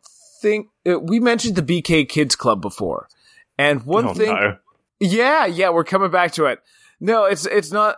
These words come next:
Speaker 1: it's not the kid in the wheelchair that's, like, hyper insensitive. Uh, <laughs> no, there was an, another kid that was just supposed to be really cool. I, I forget what his name was, but he always,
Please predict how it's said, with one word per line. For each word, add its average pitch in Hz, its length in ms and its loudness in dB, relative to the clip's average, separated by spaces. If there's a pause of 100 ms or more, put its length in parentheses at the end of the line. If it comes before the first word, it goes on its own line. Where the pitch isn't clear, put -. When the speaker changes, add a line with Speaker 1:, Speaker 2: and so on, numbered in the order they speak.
Speaker 1:
it's 170 180 -2
not 233 200 0
the 240 80 -2
kid 240 140 2
in 208 80 -2
the 202 60 2
wheelchair 196 540 2
that's, 147 180 0
like, 165 180 0 (140)
hyper 190 380 0
insensitive. 160 760 -2 (140)
Uh, 139 460 2 (580)
<laughs> - 540 -20
no, 190 240 0 (160)
there 214 120 2
was 220 140 0
an, 190 280 -2
another 190 360 0
kid 185 320 -2
that 160 80 -2
was 151 140 -8
just 175 160 -4
supposed 180 260 -2
to 143 60 -16
be 156 420 0
really 160 340 0
cool. 160 680 0
I, - 80 -6 (460)
I 156 40 -6
forget - 500 -4
what 208 140 2
his 160 180 -2
name 156 240 0
was, 127 140 0
but - 140 -12
he 202 120 2
always, 208 320 4